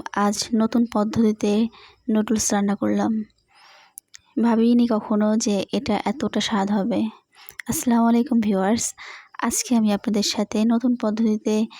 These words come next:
একটি রেসিপি শেয়ার করছি। তো এর জন্য প্রথমে আমি ডিম এবং কাঁচামরিচ আর পেঁয়াজ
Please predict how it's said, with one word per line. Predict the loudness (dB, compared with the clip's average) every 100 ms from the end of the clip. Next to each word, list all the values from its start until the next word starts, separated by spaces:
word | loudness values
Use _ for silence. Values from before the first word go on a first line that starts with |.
| -20 _ -6
একটি | -6 -4 -2
রেসিপি | 0 -2 -4 -2 0 0
শেয়ার | -2 -2 -2
করছি। | -2 -4 -4 -4 -4 -4 -4 -8 _ _ -20 -20 _ _ _ -6
তো | -2
এর | 0 0
জন্য | 2 0
প্রথমে | 0 0 0 0 0
আমি | 0 0 0 0 -2 -4 -4 0
ডিম | 0 0 0 -4 -6
এবং | -4 -4 -4 -4
কাঁচামরিচ | -4 -4 -4 -2 -2 -4 -8 -10 -16 -6
আর | -4 -2
পেঁয়াজ | -2 -2 -2